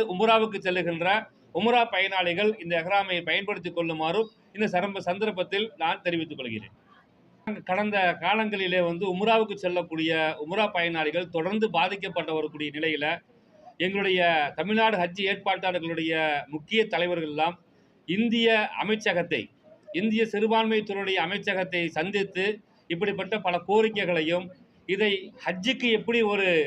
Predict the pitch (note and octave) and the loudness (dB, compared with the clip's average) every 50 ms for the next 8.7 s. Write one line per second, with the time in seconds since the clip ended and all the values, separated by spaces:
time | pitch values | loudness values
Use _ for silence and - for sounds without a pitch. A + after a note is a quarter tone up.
0 | C3+ - _ - - - F3 F#3 F3+ F3+ G#3 A#3+ A#3+ A#3+ B3 A#3+ - G3 G3+ G3+ | 0 -6 _ -10 -2 -2 0 2 2 4 4 4 6 6 6 4 4 2 -2 0
1 | G3 G3 F3+ D#3+ F3 F3 E3+ E3 D3+ D#3+ F3+ G3+ A3+ A3 - _ - - - _ | 0 -2 -2 0 0 0 0 2 2 0 2 2 0 -2 -4 _ -20 -20 -20 _
2 | _ - E3 F3 G#3+ B3 B3+ B3+ B3 A#3 A3+ A3+ A#3+ A3+ A#3 A3+ G#3 G3 F#3+ G3 | _ -6 -2 0 2 4 6 6 6 6 4 2 0 0 2 0 2 2 2 2
3 | A3+ A3+ A#3 A#3 A3 A3 G#3 G#3 G#3+ G#3+ G3+ G#3 G3 F#3+ F#3+ F3 F#3+ F3 F#3 F3+ | 4 4 6 4 4 4 2 2 2 2 2 0 -2 -4 -4 -4 -4 -4 -4 -4
4 | F#3 F#3+ G#3 A3 G#3+ G#3 G#3 G3 G3 F#3 F3+ E3 D#3 D#3+ F3 G#3+ A3 A#3+ A3+ G#3+ | 0 2 4 4 4 2 2 0 2 2 0 0 -2 -4 -2 0 2 4 4 4
5 | G3+ G3 F#3+ - F#3 E3 F3+ D#3+ - F3 F#3+ G3 G3+ G3 G3+ - F#3 F#3 G3+ G#3+ | 4 2 0 -6 -6 -6 -6 -4 -4 -4 -4 -2 -6 -6 -4 -6 -6 -4 -2 -2
6 | G#3+ F3+ F#3+ E3 F3 E3 D#3+ D#3 D#3 D3+ D#3 F3 G3 G3+ - _ _ _ _ _ | -2 -2 -4 -4 -4 -4 -4 -4 -6 -4 -4 -4 -4 -4 -8 _ _ _ _ _
7 | _ _ - E3 F3+ A3 A#3+ B3 A3+ B3 A#3 A3 G#3+ A3 A3 G#3+ G#3+ G#3 G#3 G3+ | _ _ -2 0 4 4 4 4 4 4 4 4 4 4 4 2 2 0 0 -2
8 | G3 F3+ F3 F3+ G3 G3 G3 G3 F#3+ G3 G3 G#3 A3+ | -2 0 2 0 0 2 0 -2 -2 0 4 4 6